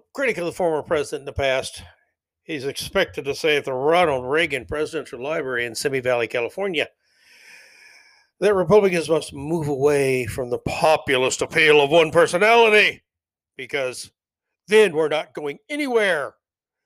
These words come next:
Well, if it's any politician that knows about going nowhere, Paul Ryan, it would be you. So just do us all a favor and shut up, okay? Just shut up, Paul Ryan. No one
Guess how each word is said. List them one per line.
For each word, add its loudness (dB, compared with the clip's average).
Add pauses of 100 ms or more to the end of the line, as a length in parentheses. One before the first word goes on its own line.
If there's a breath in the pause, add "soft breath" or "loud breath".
(180)
Well, -2
if -6
it's -10
any -6
politician -6
that -10
knows -8
about -4
going -4
nowhere, 6
Paul 4
Ryan, 2 (380 soft breath)
it -4
would -6
be 2
you. 2 (1700)
So 2
just 2
do 4
us 0
all -4
a -10
favor -10 (720)
and -6
shut 2
up, 2 (500)
okay? -4
Just -2
shut -2
up, -6
Paul -6
Ryan. -6 (420 soft breath)
No 6
one 6